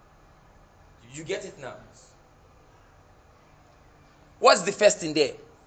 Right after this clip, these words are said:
The foundation of repentance from the, what is repentance? Re-, the word repent in a literal sense means change. To change. To repent generally means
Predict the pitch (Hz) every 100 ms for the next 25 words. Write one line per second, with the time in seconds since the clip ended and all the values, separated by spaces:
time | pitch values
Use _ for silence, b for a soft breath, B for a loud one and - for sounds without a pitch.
0 | - - - 170 175 170 151 190 202 175
1 | 147 147 170 165 165 156 131 127 190 277
2 | 170 131 131 143 135 107 98 - 151 -
3 | - 165 233 254 - - - 196 165 -
4 | 135 127 156 - 160 156 143 135 - 135
5 | 135 135 - - - - - - 147 104
6 | - - - - - - - - - -
7 | - - - - - 139 117 180 143 110
8 | - - - - - - - - - -
9 | - - - - - - - B B B
10 | B B - 208 202 202 311 202 175 175
11 | 196 190 185 190 170 165 - -